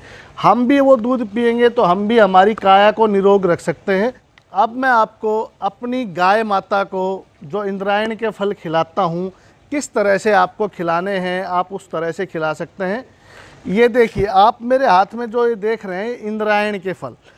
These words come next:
हर क्षेत्र में इसको अलग-अलग नाम से जानते हैं, कहीं गरमुंडा कह देते हैं, कहीं इंद्रायण कह देते हैं, लेकिन इसका शुद्ध नाम है इंद्रायण। आप पंसारी की दुकान पे जाके इंद्रायण ही मांगना है। इन फलों को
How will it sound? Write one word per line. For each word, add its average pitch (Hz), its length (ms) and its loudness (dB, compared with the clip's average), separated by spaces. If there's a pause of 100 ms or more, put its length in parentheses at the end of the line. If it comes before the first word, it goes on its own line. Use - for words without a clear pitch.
(320)
हर 202 160 0
क्षेत्र 220 400 -2
में 240 180 -6
इसको 226 320 -6
अलग-अलग 214 480 0
नाम 196 280 -2
से 220 160 -4
जानते 180 400 -4
हैं, 196 240 -4
कहीं 180 280 -6
गरमुंडा 190 460 -4
कह 175 180 -4
देते 175 300 -8
हैं, 180 200 -6
कहीं 170 160 -4
इंद्रायण 180 380 -2
कह 165 160 -2
देते 165 240 -8
हैं, 190 120 -4
लेकिन 202 280 -6
इसका 214 260 -4
शुद्ध 233 300 -8
नाम 190 340 -2
है 214 120 -8
इंद्रायण। 156 520 -4 (380)
आप 170 220 2
पंसारी 196 440 2
की 214 160 -10
दुकान 185 380 -6
पे 180 160 -8
जाके 165 300 -6
इंद्रायण 196 600 -2
ही 190 220 -4
मांगना 135 460 -6
है। 139 180 -12 (280)
इन 262 180 -4
फलों 247 380 2
को 233 400 -2